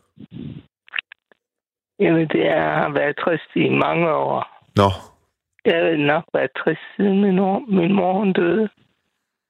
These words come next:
Speaker 1: i
Speaker 2: Oh.
Speaker 1: seksoghalvfjerds. Seksogfyrre år gammel.
Speaker 2: Var det,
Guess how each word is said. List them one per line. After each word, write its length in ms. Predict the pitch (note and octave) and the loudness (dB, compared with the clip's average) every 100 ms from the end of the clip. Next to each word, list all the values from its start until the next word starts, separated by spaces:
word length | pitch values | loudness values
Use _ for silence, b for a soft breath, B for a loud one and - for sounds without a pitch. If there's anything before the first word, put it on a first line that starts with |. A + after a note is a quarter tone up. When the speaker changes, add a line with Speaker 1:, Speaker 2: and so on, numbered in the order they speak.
| _ _ _ _ _ _ - | _ _ _ _ _ _ 0
Speaker 1:
i 40 | F3+ | 2
Speaker 2:
Oh. 60 | |
Speaker 1:
seksoghalvfjerds. 880 | F3+ F3 - D#3 D3+ D#3+ D#3 D#3 E3 - - _ - - - - - _ _ _ - _ _ _ _ _ - | 2 0 -2 -2 0 0 2 0 -4 -10 -14 _ -18 -14 -12 -12 -16 _ _ _ -20 _ _ _ _ _ -4
Seksogfyrre 560 | - F#3 - - D#3 D3+ | -2 0 -2 -2 0 0
år 240 | D3+ C#3+ | 0 -2
gammel. 380 | C3 - - G#3 - - - - - - - - - _ _ _ _ _ - G2 | -2 -2 0 0 -2 -4 -2 -2 -2 -4 -4 -8 -12 _ _ _ _ _ -2 2
Speaker 2:
Var 120 | G#2 | 2
det, 160 | A2+ | 0